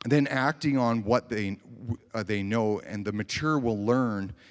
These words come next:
even more from God's word. So we need to push off from the shallow and anchor deep. As mature Christians, we need to anchor. Ephesians four,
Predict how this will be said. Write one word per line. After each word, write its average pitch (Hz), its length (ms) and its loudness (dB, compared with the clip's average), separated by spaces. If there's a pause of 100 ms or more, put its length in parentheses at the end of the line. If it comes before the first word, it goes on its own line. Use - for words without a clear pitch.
(100)
even 151 280 2
more 123 300 4
from 107 220 -4
God's 95 280 0
word. 104 280 -2
So 127 160 0
we 123 160 2
need 135 180 2
to 123 60 0
push - 360 0
off 151 200 0
from 135 100 -6
the 139 80 -2
shallow 90 460 -4 (260)
and 101 140 -6
anchor 104 320 -6
deep. 92 340 -10 (480)
As 104 160 -6
mature 127 400 0
Christians, 139 420 -2
we 113 120 -2
need 117 160 -2
to - 160 -8
anchor. 87 400 -8 (1120)
Ephesians 147 600 -4
four, 139 540 0